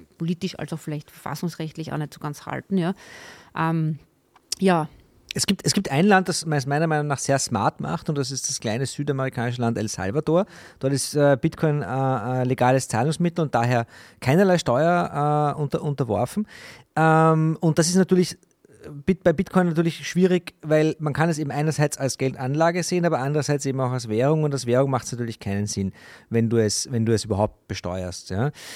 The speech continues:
Speaker 2: Ähm, aber was mich, was ich mich frage jetzt auch, da, diese Debatte, wie ist denn das? Jetzt ist das offizielle ausländische Währung in einem anderen Land. Ab welchem Zeitpunkt muss jetzt die österreichische Steuergesetzgebung das respektieren? Also sagen,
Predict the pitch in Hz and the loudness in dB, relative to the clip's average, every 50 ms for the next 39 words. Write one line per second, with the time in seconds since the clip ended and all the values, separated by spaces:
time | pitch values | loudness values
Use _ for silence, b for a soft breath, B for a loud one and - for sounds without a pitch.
0 | B B B _ - 139 139 139 143 143 147 151 170 - - _ _ _ _ _ | B B B _ -2 2 2 4 4 4 2 0 -2 -6 -10 _ _ _ _ _
1 | _ - 135 165 226 214 190 156 147 - 196 202 - _ _ - 143 - _ - | _ -4 0 0 2 2 2 0 2 0 -2 -4 -4 _ _ -20 -20 -20 _ -20
2 | - - - - 131 131 156 147 143 139 151 147 - 175 170 175 165 - - - | -20 -20 -20 -20 -20 -20 -18 -16 -12 -6 -4 -4 -2 -2 -2 -2 -4 -4 -6 -4
3 | 123 123 165 214 226 208 165 143 135 - - 139 139 143 127 - 147 135 - _ | -2 0 0 0 0 0 0 -2 -2 -2 -2 -2 -2 -2 -2 -4 -6 -6 -8 _
4 | - _ - 143 139 143 139 151 - - 135 175 - _ 180 156 147 139 b b | -16 _ -6 -4 -4 -2 -4 -4 -2 0 -2 -2 -2 _ 0 0 0 -2 b b
5 | b b b b b - 143 196 220 208 175 123 104 95 92 - - b b b | b b b b b -2 0 2 2 2 0 0 -2 -4 -6 -8 -12 b b b
6 | b b b b b - 131 - - 202 214 202 - 233 160 - - 175 165 - | b b b b b -8 -8 -4 -2 -4 -2 0 0 0 0 0 -2 -4 -2 0
7 | 214 202 - - - 180 180 190 185 180 - _ _ _ _ - _ - 139 156 | -2 -4 -4 -4 -2 0 0 2 0 -2 -4 _ _ _ _ -20 _ -2 2 2
8 | 185 180 - 185 175 170 156 - - 147 131 123 123 117 107 104 101 101 101 113 | 2 2 2 0 0 0 -2 -4 -6 -4 -2 0 0 0 0 -2 -4 -6 -4 -4
9 | 113 117 117 120 113 117 127 123 123 131 120 107 101 95 92 92 90 87 - _ | -2 -2 -2 -4 -4 -4 -4 -4 -4 -4 -4 -4 -4 -4 -6 -8 -10 -12 -14 _
10 | - 123 - _ 127 151 180 170 - 202 196 - - - - 127 117 143 175 185 | -6 -6 -6 _ -2 0 0 0 -2 -6 -6 -6 -6 -6 -6 -2 -2 -2 -2 -2
11 | - - - _ 185 185 185 180 - - 147 156 180 180 - 196 170 - - 151 | -4 -14 -10 _ -2 -2 -2 -2 -4 -2 0 0 0 0 0 -2 -4 -2 -2 0
12 | 135 151 185 202 - - - 147 131 123 143 143 - 147 131 143 135 - - 131 | 2 2 2 2 0 -2 -4 -2 -2 -2 -4 -6 -8 -10 -10 -10 -10 -8 -6 -6
13 | 98 120 143 160 160 156 151 151 147 139 139 127 - 127 131 143 - - - 139 | -6 -4 -2 -2 0 0 0 -2 -4 -8 -10 -8 -6 -6 -6 -6 -6 -10 -6 -6
14 | 139 139 143 143 131 - 123 120 - - 131 131 123 - - 143 - - _ - | -4 -4 -4 -4 -2 -2 -2 -2 -2 -2 0 -2 -2 -2 -6 -8 -10 -8 _ -4
15 | 131 131 135 120 95 92 92 95 107 101 - 123 117 120 113 | 2 4 4 4 2 0 -4 -8 -8 -2 0 2 2 2 -2